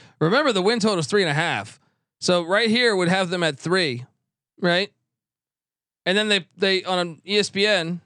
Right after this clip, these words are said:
nationally televised Friday night under the lights, Folsom Field. We got the Stanford Cardinal coming to town. That's, that's it. That's your over cashing right there. They're winning this.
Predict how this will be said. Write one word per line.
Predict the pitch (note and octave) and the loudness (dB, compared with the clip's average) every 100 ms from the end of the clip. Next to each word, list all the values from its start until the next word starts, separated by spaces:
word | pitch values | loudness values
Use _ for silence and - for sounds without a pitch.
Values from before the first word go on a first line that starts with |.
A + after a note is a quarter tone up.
| - | -4
nationally | E3+ F#3+ F3+ | -2 -2 -2
televised | F#3 G3 F#3 F#3 E3+ | 0 0 2 0 0
Friday | G#3+ A3 G#3+ | 0 0 2
night | G#3+ A#3 G#3 | 0 0 -2
under | - A3 A3 | -4 -2 2
the | |
lights, | G#3 A#3+ B3+ G#3 - - - _ | 2 2 0 -2 -4 -4 -8 _
Folsom | A3 B3 G3 | 0 0 -2
Field. | E3 B3 C4+ G#3+ G3 - _ _ _ _ _ _ _ _ - | -4 0 0 0 -4 -10 _ _ _ _ _ _ _ _ -4
We | |
got | C4 | -2
the | G#3+ | 0
Stanford | B3 A3 F3+ | 0 0 0
Cardinal | G#3 B3+ B3+ | 0 0 0
coming | G3 F#3 | -2 -2
to | F3 | -2
town. | D#3 F3 E3+ E3 - _ _ _ _ _ _ | 0 0 0 -4 -8 _ _ _ _ _ _
That's, | D3 D3+ _ _ | -4 -4 _ _
that's | D#3 D#3 - | -4 -4 -2
it. | E3 C3 _ - | -4 -4 _ -6
That's | D3+ - | -4 -2
your | D3 | -2
over | D3 B2+ | 0 -2
cashing | A#2+ C3+ A#2+ A#2+ | -2 -2 -4 -6
right | A#2 | -8
there. | A2+ G#2+ A#2+ - | -6 -8 -10 -10
They're | - D3 | -4 -2
winning | D3 C3+ | 0 -2
this. | A#2 A2+ | -4 -6